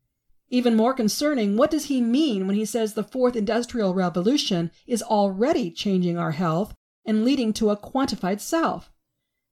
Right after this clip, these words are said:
Then he says, "Sooner than we think, it may lead to human augmentation." End quote. The cited article is about transhumanism, and clearly, with all I've shared today, the effort has been underway for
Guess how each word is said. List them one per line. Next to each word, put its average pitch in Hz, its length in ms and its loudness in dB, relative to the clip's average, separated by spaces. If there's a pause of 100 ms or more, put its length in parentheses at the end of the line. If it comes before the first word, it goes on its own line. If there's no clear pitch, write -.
Then 240 220 2
he 359 140 0
says, 196 540 -6 (340)
"Sooner 302 480 0
than 262 160 -2
we 247 160 -2
think, 233 600 -6 (140)
it 254 160 -6
may 254 160 -2
lead 247 560 -6
to 262 120 -6
human 214 520 -2 (180)
augmentation." 208 960 -4 (600)
End 196 300 0
quote. - 440 -6 (840)
The 233 100 0
cited 240 420 2
article 196 520 0
is 190 180 -2
about 180 280 0
transhumanism, 170 920 -4
and 190 180 -4
clearly, 196 400 -2
with 165 160 -4
all 226 200 0
I've 247 140 0
shared 220 260 -2
today, 196 420 0
the 190 260 -8
effort 226 280 -2
has 226 360 -2
been 202 380 0
underway 190 600 0
for 170 300 -8